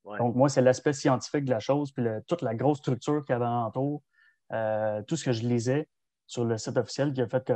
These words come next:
Speaker 2: OK, tu sais, c'est, euh, c'est du sérieux, là.
Speaker 1: Mhm. Pas
Speaker 2: Donc,
Speaker 1: une,
Speaker 2: moi,
Speaker 1: c'est
Speaker 2: au
Speaker 1: pas une
Speaker 2: contraire, ça m'a
Speaker 1: formation
Speaker 2: pas
Speaker 1: informelle.
Speaker 2: découragé, ça m'a, ça m'a encouragé.
Speaker 1: OK, parfait, ça, excellent. Y a-tu, euh, on avait parlé dans la formation, euh, je, je t'avais posé des questions que tu m'as, euh, que tu m'as dit qui étaient super bonnes, des super bonnes questions au niveau de la recherche puis de tout ça.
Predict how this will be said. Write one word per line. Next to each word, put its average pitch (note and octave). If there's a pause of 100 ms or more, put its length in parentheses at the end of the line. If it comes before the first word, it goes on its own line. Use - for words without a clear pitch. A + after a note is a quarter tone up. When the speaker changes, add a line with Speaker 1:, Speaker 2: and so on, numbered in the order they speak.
Speaker 2:
OK, A#2+
tu D3+
sais, B2
c'est, A2
euh, G#2 (320)
c'est -
du A2+
sérieux, C3+
là. G2+ (480)
Speaker 1:
Mhm. A2+ (720)
Pas A2
Speaker 2:
Donc, A2
Speaker 1:
une, F#2+
Speaker 2:
moi, C#3
Speaker 1:
c'est D3
Speaker 2:
au C3+
Speaker 1:
pas A2
une C3
Speaker 2:
contraire, C3+
ça C#3
m'a -
Speaker 1:
formation -
Speaker 2:
pas B2
Speaker 1:
informelle. C3+
Speaker 2:
découragé, B2+
ça C3
m'a, A#2
ça A#2+
m'a A#2 (200)
encouragé. C#3+ (480)
Speaker 1:
OK, C#4 (480)
parfait, -
ça, - (160)
excellent. - (460)
Y A#2
a-tu, E3+
euh, G#2
on A2
avait A2+
parlé C3
dans D#3+
la G#2
formation, G2+
euh, F#2
je, -
je G2+
t'avais G2
posé F#2+
des C#3+
questions B2+
que -
tu -
m'as, F#2+
euh, -
que -
tu -
m'as F#2
dit A#2+
qui C#3+
étaient F2+
super G2+
bonnes, G#2+
des F2+
super F#2+
bonnes B2
questions C#3+
au C#3+
niveau A#2
de A2
la F#2+
recherche B2+
puis -
de F#2
tout -
ça. D3+